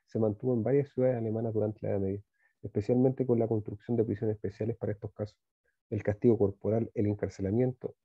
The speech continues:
y el fuerte estigma social continuaron durante los siglos dieciocho y diecinueve. Empero, el pelo-, el pal-, el paulatino crecimiento económico y los cambios del mercado del crédito fueron factores que llevaron gradualmente a procedimientos más sofisticados para el tratamiento de la insolvencia.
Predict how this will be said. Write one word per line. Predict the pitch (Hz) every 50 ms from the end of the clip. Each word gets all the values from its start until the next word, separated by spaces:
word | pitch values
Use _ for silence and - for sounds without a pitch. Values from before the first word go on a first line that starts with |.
| _
y | - 104 104
el | 98 -
fuerte | - _ 123 120 127 - 117
estigma | - - _ - 135 135 123 113 107
social | 104 - 107 - - - 117 123 143 - _
continuaron | _ 107 104 - 104 107 117 120 120
durante | 113 113 117 117 - 110
los | 107 -
siglos | - 117 117 120 113 107
dieciocho | 104 101 98 - - - 139 135 - - 147 139
y | - 117
diecinueve. | 104 101 - 107 117 120 107 95 107 - _ _ _ _ _ _ - - - _ _
Empero, | 120 107 104 - - 143 147 160 160 - -
el | 127 113
pelo-, | - - 123 123 117 107 - 135
el | 113 101
pal-, | - 107 107 104 - -
el | 117 101 101
paulatino | - 104 104 95 95 98 - 135 147 147
crecimiento | 143 131 - - 110 104 117 120 127 - _ 110
económico | 107 - 101 104 117 127 120 107 104 104 107 110 - _ _ - _ _ _
y | - 101
los | 98 98 -
cambios | - 104 113 117 113 104
del | 104 101
mercado | 98 98 101 - - 104 101 98
del | 95 98 -
crédito | - - 120 123 123 - 139 - _ _ _ _ _ _ _
fueron | _ - 143 147 139
factores | - - - - 127 135 131
que | - -
llevaron | 110 113 117 120 113
gradualmente | 101 101 104 101 101 104 110 113 117 - - 120 -
a | 113
procedimientos | - 107 101 - 104 104 104 104 - 98
más | 98 101 110 -
sofisticados | - - - - 101 - - 101 107 107 113 107
para | - - 101 101
el | 98
tratamiento | - 95 92 95 98 101 101 101 -
de | 98 95
la |
insolvencia. | 95 - - 87 - - - - _ _